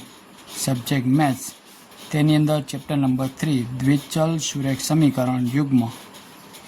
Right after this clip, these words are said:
તેની વિશે આપણે વાત કરીશું. દ્વિચલ એટલે કે જેની અંદર બે ચલ આપેલા હોય. કેટલા હોય? બે ચલ. હવે બે ચલ પૈકી એક્સ અને વાય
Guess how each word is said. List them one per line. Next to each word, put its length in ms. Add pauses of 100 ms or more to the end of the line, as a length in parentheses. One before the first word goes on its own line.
(540)
તેની 260
વિશે 280
આપણે 280 (220)
વાત 280
કરીશું. 580 (1800)
દ્વિચલ 520 (340)
એટલે 140
કે 100
જેની 320
અંદર 300
બે 340
ચલ 240
આપેલા 340
હોય. 180 (520)
કેટલા 280
હોય? 260 (600)
બે 280
ચલ. 260 (100)
હવે 100
બે 260
ચલ 220
પૈકી 520
એક્સ 340
અને 180 (120)
વાય 300